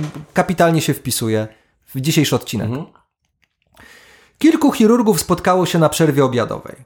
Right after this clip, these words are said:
Speaker 1: Rozmawiają o tym, kogo najbardziej lubią operować. Pamiętasz ten żart?
Speaker 2: Tak.
Speaker 1: „Ja to bardzo lubię operować księgowych”, jeden mówi. „Wszystko w środku jest ponumerowane”. „E, nie no, jeszcze łatwiejsi w obsłudze są bibliotekarze przecież.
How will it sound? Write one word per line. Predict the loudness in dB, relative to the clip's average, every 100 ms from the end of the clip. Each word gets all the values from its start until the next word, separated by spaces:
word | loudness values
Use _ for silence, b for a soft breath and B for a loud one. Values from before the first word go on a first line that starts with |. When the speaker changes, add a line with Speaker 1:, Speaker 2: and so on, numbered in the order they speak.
| _ _
Speaker 1:
Rozmawiają | -2 0 2 4 4 4
o |
tym, | 2 0
kogo | 2 2
najbardziej | 2 2 0 -2
lubią | -6 -4 -6
operować. | -6 -8 -8 -12 -18 -20 _ _
Pamiętasz | 4 4 6 2 0
ten | 0 2
żart? | 2 0 -14 _ _
Speaker 2:
Tak. | 0 2 4 2 -6 -20 _ _ _ -20 -20 _ -20
Speaker 1:
„Ja | -2 0 2
to | 2
bardzo | 2 2 0
lubię | 2 2
operować | 2 2 2 2 -2
księgowych”, | -4 -2 -2 -2 -4 -6 -8 -10 -8
jeden | -4 -4 -6
mówi. | -8 -8 -10 -10
„Wszystko | -4 -4 -2 -4
w | -2
środku | -2 -2 -2
jest | -4 -4 -4
ponumerowane”. | 2 2 4 2 4 4 2 0 -4 -10 -14 _ _ _ _ _ _ _ _ -2
„E, | 2 4
nie | 4
no, |
jeszcze | 2 2 2
łatwiejsi | 0 0 -2 0
w |
obsłudze | 0 -2 -6 -2
są | 0
bibliotekarze | 0 0 0 0 0 2 2 0
przecież. | -2 -6 -4 -6 -8 -14